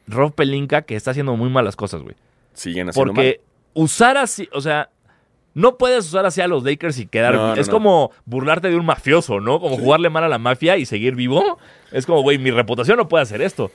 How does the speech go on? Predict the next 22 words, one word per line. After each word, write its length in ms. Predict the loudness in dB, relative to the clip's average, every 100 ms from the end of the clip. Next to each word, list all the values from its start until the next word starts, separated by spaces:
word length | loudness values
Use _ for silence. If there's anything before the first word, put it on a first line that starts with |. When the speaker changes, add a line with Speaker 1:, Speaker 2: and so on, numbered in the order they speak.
| _ _ -4
Speaker 1:
No 120 | -2
puede 200 | 2 2
aguantar 460 | 4 0 0 0 0
este 220 | 0 -4
tipo 300 | -10 -2 -2
de... 60 | 0
Primero 360 | 0 2 2
Kawhi, 480 | 0 0 0 2 0
luego 180 | 0 0
este 160 | -2 -6
cabrón. 580 | -6 0 2 2 0 -6 _ _ _ -10
O 120 | -2
sea 420 | 0 2 0 -4 _ _ -20 _ _
Speaker 2:
Sí, 220 | -6 -4 -4
se 60 |
supone 260 | -2 0 2
que 80 | 0
eres 100 | 0
los 160 | -4
Lakers. 300 | -4 -4 -2
O 20 | -2
sea, 160 | -2